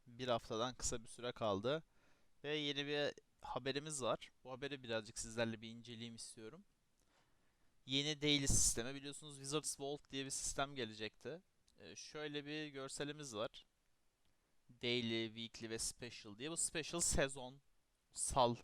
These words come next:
e, bir şey olacak. Artık daily'ler kalkıyor. Daily'lerin yerine bu tarz bir, e, sistem geliyor.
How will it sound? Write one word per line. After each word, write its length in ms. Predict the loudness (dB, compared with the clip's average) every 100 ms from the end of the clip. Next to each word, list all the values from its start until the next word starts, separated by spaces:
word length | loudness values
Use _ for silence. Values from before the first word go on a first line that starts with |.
| -4
e, 420 | -2 0 -2 -6
bir 40 | -8
şey 300 | -6 -6 -6
olacak. 520 | -16 -18 -12 -12 -12 -20 _ -20 -20 -20 6
Artık 340 | 8 8 6
daily'ler 420 | 8 10 12 12 12
kalkıyor. 760 | 10 10 10 6 -4 -4 -4 -10 _ _ _ _ _ _ 0
Daily'lerin 440 | 6 8 10 8 8
yerine 520 | 4 4 0 -2 -4 -12 _ _ -18
bu 220 | -14 -4
tarz 400 | 6 8 8 2
bir, 320 | -6 -6 -6
e, 320 | -2 -2 -2
sistem 560 | -2 0 2 2 0 -4 _ _ _ _ -20 _ -20 _ -20 -10
geliyor. 460 | -6 -6 -6 -8